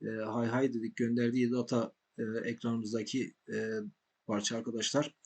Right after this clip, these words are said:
E, şu parçamız işlenecek parça.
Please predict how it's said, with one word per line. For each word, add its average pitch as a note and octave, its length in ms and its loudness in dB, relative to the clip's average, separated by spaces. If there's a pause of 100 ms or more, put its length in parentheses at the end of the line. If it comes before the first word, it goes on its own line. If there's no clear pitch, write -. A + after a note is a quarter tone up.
(380)
E, A#2 240 0
şu C3 200 -2
parçamız C3+ 720 0 (160)
işlenecek B2 680 4
parça. C#3+ 520 2